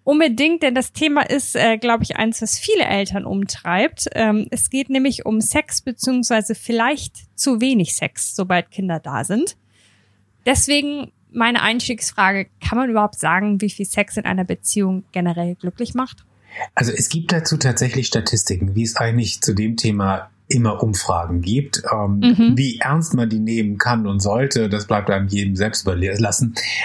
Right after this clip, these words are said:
Speaker 2: Also, ähm, die Statistik finde ich aber deswegen ganz spannend, weil die haben gefragt, ähm, ab wann die Beziehungszufriedenheit sich sozusagen erhöht. Und man stellte fest, unter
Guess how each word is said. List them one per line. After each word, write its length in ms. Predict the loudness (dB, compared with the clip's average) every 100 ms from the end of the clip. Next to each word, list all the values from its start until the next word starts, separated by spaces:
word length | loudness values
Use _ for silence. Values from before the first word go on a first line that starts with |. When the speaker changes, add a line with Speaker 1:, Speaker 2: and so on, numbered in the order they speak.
| -2
Speaker 2:
Also, 400 | 0 2 2 -2 -4 -8 -8 -4
ähm, 280 | 0 2 0
die 160 | 0 0
Statistik 520 | 0 0 0 -2 0
finde 160 | 0 2
ich 60 |
aber 120 | 0
deswegen 420 | 0 0 0 0 0
ganz 200 | -2 -4
spannend, 600 | -2 0 2 2 2 0
weil 380 | 2 0 -2 -6 -14 -10 -2
die 100 | 2
haben 160 | 2
gefragt, 640 | 2 -2 -2 0 -2 -2 -6 -2
ähm, 240 | 0 0 0
ab 120 | -2 0
wann 160 | 2
die 80 | 2
Beziehungszufriedenheit 1300 | 2 0 2 2 0 -2 -2 -2 0 0 0 -2 0
sich 240 | -2 0 0
sozusagen 640 | 0 0 0 0 0 -2
erhöht. 520 | -4 -2 -2 -2 -6 -10 -6 -6 -2
Und 60 | 0
man 120 | 0
stellte 320 | 0 2 2
fest, 360 | 2 0 0 -2
unter 580 | 0 2 0 0 0 -4